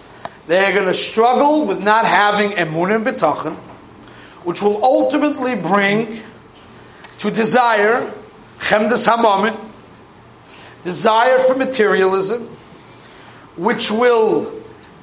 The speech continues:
automatically cause, besides for the kinna and the sinna, et cetera, it also makes that your Torah mitzvahs are called external.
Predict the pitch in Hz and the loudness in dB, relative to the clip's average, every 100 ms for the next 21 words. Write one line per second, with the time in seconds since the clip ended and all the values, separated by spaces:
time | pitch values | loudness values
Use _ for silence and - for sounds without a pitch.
0 | - 240 254 269 247 240 233 - 220 226 | 0 2 4 4 4 4 0 0 -2 -2
1 | 226 233 247 254 190 175 202 214 - - | -4 0 2 4 4 2 2 0 -4 -8
2 | - - - - - - - - - - | -12 -16 -20 -20 -20 -20 -20 -20 -14 -4
3 | 202 233 254 254 190 175 - 214 208 180 | 0 2 2 0 -2 -4 -2 0 2 0
4 | 165 156 - 208 185 156 147 - 196 196 | -2 -4 -2 0 0 -2 -6 -2 -2 0
5 | - 135 123 147 - - - - - 170 | -4 0 0 0 -4 -20 -20 -20 -8 -6
6 | 196 262 254 285 277 269 262 262 254 277 | -2 0 2 2 0 2 2 2 2 2
7 | 233 220 214 - 175 208 208 202 - 220 | 2 2 -2 -4 -2 -2 0 -4 0 2
8 | 208 202 190 185 185 - 170 - 156 156 | 4 2 0 -2 -4 -6 -6 -6 -4 -2
9 | 156 151 143 - - 135 101 | -2 -2 -6 -6 -8 -10 -12